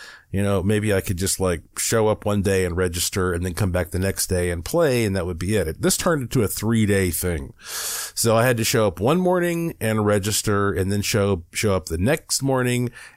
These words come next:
and do round one, and then show up the third morning and do round two, and then wait around all day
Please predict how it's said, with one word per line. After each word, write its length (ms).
and 200
do 280
round 340
one, 420
and 200
then 140
show 260
up 140
the 100
third 340
morning 480
and 160
do 160
round 320
two, 420
and 140
then 240
wait 180
around 360
all 320
day 420